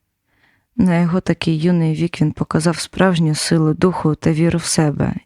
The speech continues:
і в державу. В очах завжди літали бісики і думка: «А хто, як не ми?» Але таких, як Одеса, молодих, рішучих і патріотично налаштованих, є чимало. Незважаючи на те, що нас вважали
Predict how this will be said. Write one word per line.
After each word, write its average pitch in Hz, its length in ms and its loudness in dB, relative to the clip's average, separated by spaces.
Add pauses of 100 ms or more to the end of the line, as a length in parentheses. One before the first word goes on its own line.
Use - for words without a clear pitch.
і 156 120 0
в 147 60 -6
державу. 151 560 0 (1000)
В 175 80 2
очах 196 280 0
завжди 175 360 0
літали 156 420 0
бісики 151 580 -2
і 147 60 2
думка: 143 600 -2 (200)
«А - 80 0
хто, - 260 0
як 165 280 0
не 180 100 4
ми?» 147 300 0 (580)
Але 180 200 4
таких, - 420 -2
як 160 180 -4
Одеса, 170 680 0 (120)
молодих, 175 760 0 (120)
рішучих 185 760 0 (300)
і 214 100 2
патріотично 196 760 2
налаштованих, 180 880 2
є 180 120 2
чимало. 147 600 0 (1080)
Незважаючи 175 920 2
на 156 140 2
те, 190 260 0
що 156 520 -2
нас 160 360 0
вважали 156 520 0